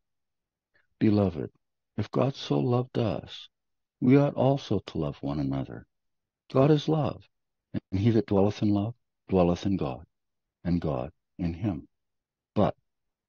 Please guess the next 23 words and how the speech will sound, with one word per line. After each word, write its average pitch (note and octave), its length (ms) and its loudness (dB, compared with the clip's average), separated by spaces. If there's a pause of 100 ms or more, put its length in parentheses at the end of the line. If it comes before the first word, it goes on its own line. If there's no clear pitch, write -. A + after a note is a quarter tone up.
(720)
although B2+ 400 8
John A#2+ 400 6
dwells G#2 460 4
so C3 360 -2 (400)
particularly D#2 1040 -2
on F#2 220 -2
love, G#2+ 380 -4 (960)
he A2+ 100 6
does A2 280 4
not B2+ 380 4 (260)
clasp E2+ 600 0
hands - 840 -2 (440)
with E2+ 300 -2 (480)
sin. - 500 0 (1080)
Hear E3+ 160 8
his F3+ 240 8
words C#3 480 4
regarding E2 540 0
the E2 140 2
apostate - 720 0
from C2+ 200 -6
the C2 100 -6
faith, - 480 -4